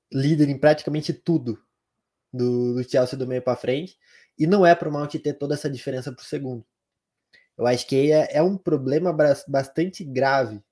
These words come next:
bastante sério, que o, que o Chelsea tem que resolver. Porque aí você pega, como você falou, Pulisic, Ziyech, Werner, que não tiveram bons números.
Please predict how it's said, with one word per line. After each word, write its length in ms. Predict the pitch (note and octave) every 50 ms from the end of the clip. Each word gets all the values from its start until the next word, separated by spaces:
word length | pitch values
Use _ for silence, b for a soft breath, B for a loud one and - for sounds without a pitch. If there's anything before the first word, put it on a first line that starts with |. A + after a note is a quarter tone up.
| _ _ _
bastante 520 | - - A2+ A#2 - B2+ C#3 C3 - C#3+ _ _ _ _ _ _
sério, 560 | _ - - - C3 B2+ C3+ C3+ B2+ A2+ G2+ - _ _ _ _ _ _ _ _ _ _ _ -
que 160 | - C3+ B2
o, 360 | B2 B2 B2 B2 B2 B2 A#2+ A#2+
que 80 | C3+
o 40 | B2
Chelsea 200 | - C#3+ C#3 -
tem 100 | D#3 D3+
que 60 | C#3+
resolver. 540 | D#3 E3 D#3+ F3 F#3+ F#3 F3 E3 D3 - - _ _ _ _ b b b b b b _
Porque 200 | - B2 - D3
aí 60 | C#3
você 200 | C#3 C3+ - D#3+
pega, 460 | D#3+ - D3+ D3 D3 D3 C#3 C3+ C3
como 120 | C3 C#3+ C3+
você 120 | - C#3+
falou, 340 | - D#3 C#3+ D3 C#3+ B2+ A#2
Pulisic, 580 | - - C3 C3 C#3 C3 C3 C#3 C3 C3+ - A#2+
Ziyech, 920 | A2+ A#2+ B2+ B2+ B2+ B2 B2 A#2+ - - - A#2 A2+ A2+ A2+ G#2+ G#2 - _ _ _ _ _ _ -
Werner, 640 | A2+ A#2 A#2+ C3+ C3+ C#3 C#3 C3+ B2+ B2 A#2+ A2+ -
que 100 | - C3
não 140 | D#3 F#3+
tiveram 320 | F#3 - D#3+ D#3 D3 D3 C#3
bons 240 | C3+ C3+ C3 A#2 A#2
números. 320 | B2+ D3 E3+ D#3 D3+